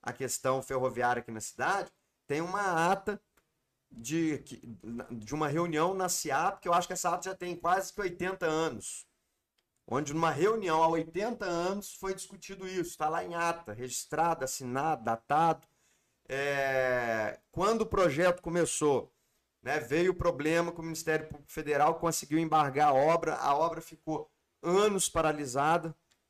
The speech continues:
né, muito tempo paralisado, agora conseguiu retomar tudo. Quem entrou na negociação com o Ministério Público Federal pra conseguir retomar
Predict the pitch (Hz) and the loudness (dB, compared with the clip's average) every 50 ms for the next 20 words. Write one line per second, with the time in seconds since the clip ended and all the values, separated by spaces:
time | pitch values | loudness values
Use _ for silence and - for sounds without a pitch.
0 | _ - - 123 147 151 - - 113 131 156 185 214 220 220 - - _ - 147 | _ -8 -6 -6 -6 -6 -10 -14 -10 -8 -6 -6 -6 -8 -10 -16 -20 _ -10 -6
1 | 160 175 185 185 180 - - 151 143 139 139 135 139 123 123 135 147 170 180 175 | -4 -2 -2 -4 -4 -2 0 0 2 0 0 -4 -6 -6 -4 -2 0 0 -2 -2
2 | - _ _ _ _ _ - 139 131 127 143 170 185 185 180 190 185 180 - 175 | -6 _ _ _ _ _ -2 0 0 4 4 4 4 4 2 0 -2 -2 -2 -4
3 | 156 170 170 165 180 175 170 170 160 151 156 160 165 165 - - 170 175 175 - | -2 0 0 2 2 0 2 0 0 2 4 2 2 2 -2 -4 -6 -6 -6 -4
4 | - 180 185 190 190 180 151 - - 160 160 185 196 190 190 - _ _ _ _ | -2 0 0 2 0 0 -2 -2 0 2 4 4 4 4 0 -6 _ _ _ _
5 | _ _ - 135 143 147 156 165 175 165 175 170 - - 156 143 - - - 151 | _ _ -8 -4 -2 -2 0 0 0 0 0 0 0 0 0 0 0 -2 -2 -2
6 | 156 151 - 160 160 165 170 165 147 - - 156 156 156 156 - - 147 151 - | -2 -2 2 2 2 2 0 -4 -6 -6 -4 -4 -4 -4 -4 -6 -12 -14 -14 -12
7 | - - 165 151 156 156 139 139 143 135 - - 135 131 - - 175 175 - - | -12 -10 -8 -4 -2 0 2 2 2 2 2 -2 -8 -8 -4 -4 -4 -4 -4 -6
8 | 156 139 147 165 160 139 165 170 165 170 170 156 135 131 135 151 165 165 165 - | -8 -6 -4 -4 -2 -2 -2 -4 -2 0 0 0 2 2 2 2 2 0 -2 -6